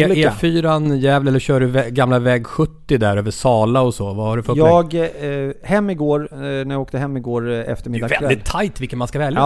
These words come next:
Speaker 1: alltså.
Speaker 2: då, då valde jag att åka på, eh, <laughs> då åkte jag faktiskt via Gävle. När jag åkte upp i, i, eh, i måndags, då,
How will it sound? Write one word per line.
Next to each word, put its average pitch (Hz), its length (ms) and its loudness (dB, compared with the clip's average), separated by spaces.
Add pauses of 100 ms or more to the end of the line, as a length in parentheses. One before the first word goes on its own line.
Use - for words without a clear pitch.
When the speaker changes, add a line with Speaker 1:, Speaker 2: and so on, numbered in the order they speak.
(140)
Speaker 1:
alltså. 185 200 -8
Speaker 2:
då, 143 340 0
då 139 160 -2
valde 139 320 4
jag 127 100 4
att 123 200 2
åka 113 520 0
på, 113 300 0 (380)
eh, 120 400 -12 (220)
<laughs> - 240 -20
då - 100 -2
åkte 131 280 2
jag 120 180 2
faktiskt 120 220 -4
via 117 200 0
Gävle. 117 520 0
När 135 100 -2
jag 151 80 2
åkte 156 220 -4
upp 190 440 0
i, 123 340 0 (100)
i, 113 300 -4
eh, 107 160 -2 (640)
i 131 120 -4
måndags, 139 640 0 (420)
då, 123 400 4